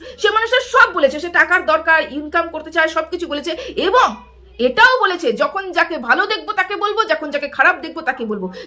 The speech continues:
কারোর কাছে শত্রুতা, আমার কারোর সাথে শত্রুতা আমি নেই।" তাহলে এখানে যখন সবকিছু ক্লিয়ার, যেখানে এই মানুষটা এটাও বলে দিয়েছে যে, "আমার বাপের সম্পত্তিতে আমি ভিডিও করেছি, আমি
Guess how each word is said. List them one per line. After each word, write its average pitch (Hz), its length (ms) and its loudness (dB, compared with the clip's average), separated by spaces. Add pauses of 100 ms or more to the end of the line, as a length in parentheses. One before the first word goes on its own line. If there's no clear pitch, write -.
কারোর 294 240 4
কাছে 330 180 -4
শত্রুতা, 415 460 0
আমার 302 140 -2
কারোর 277 180 -2
সাথে 302 180 -8
শত্রুতা 247 340 -4
আমি 208 120 -4
নেই।" 165 160 -10 (180)
তাহলে 392 280 0
এখানে 403 260 0
যখন 480 160 2
সবকিছু 453 500 2 (120)
ক্লিয়ার, 220 300 0 (220)
যেখানে 330 320 -2
এই 415 80 -2
মানুষটা 427 280 0
এটাও 453 300 4
বলে 381 160 -2
দিয়েছে 277 400 0 (160)
যে, 220 120 2
"আমার 269 300 6
বাপের 320 220 0
সম্পত্তিতে 453 500 -4
আমি 508 160 0
ভিডিও 311 200 -4
করেছি, 285 200 -4
আমি 415 100 -4